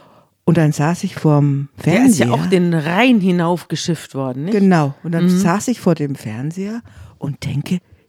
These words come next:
Speaker 1: du lieber Himmel, das li-, ist ja genauso wie beim Jakob.
Speaker 2: Mhm.
Speaker 1: Also die ganze Welt ist da
Speaker 2: Mhm.
Speaker 1: versammelt.
Speaker 2: Mhm.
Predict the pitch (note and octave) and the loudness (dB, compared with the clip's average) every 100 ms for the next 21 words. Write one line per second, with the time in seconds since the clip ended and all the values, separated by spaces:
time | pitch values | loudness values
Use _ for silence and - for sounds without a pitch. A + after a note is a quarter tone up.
0 | _ - C#3+ C3 C#3+ - D#3 C3 C3 D#3+ | _ -6 -6 -8 -8 -2 -2 -2 -2 -2
1 | G#3 - _ - _ D3 D#3 C#3+ A#2+ - | -2 -8 _ -20 _ -8 -6 -8 -10 -8
2 | B2+ - C#3 B2+ D3 C#3+ D3 B2+ - - | -6 -4 -6 -8 -10 -8 -6 -6 -8 -12
3 | F#2+ - G#3+ - - - - E3 C#3+ D#3+ | -12 -14 -14 -12 -12 -14 -14 -16 -16 -18
4 | G3 _ - D3 C#3+ - _ _ - - | -20 _ -10 -6 -6 -8 _ _ 0 0
5 | - F3+ G3 A#3 - F3+ A#2+ A2+ E3+ - | 0 4 4 4 0 -2 -2 -2 -4 -6
6 | A3 - A#3 D#3+ F#3+ C#4+ D#3+ E3+ A#3 G#3 | -10 -8 -8 -4 -4 -4 -4 0 0 0
7 | F3 C4+ | -4 -8